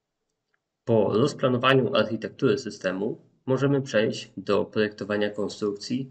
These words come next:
oraz algorytmu sterowania robota. W tej kwestii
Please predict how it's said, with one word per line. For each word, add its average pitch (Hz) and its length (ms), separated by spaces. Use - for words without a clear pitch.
oraz 107 440
algorytmu 107 520
sterowania 90 560
robota. - 360
W - 100
tej - 200
kwestii 98 520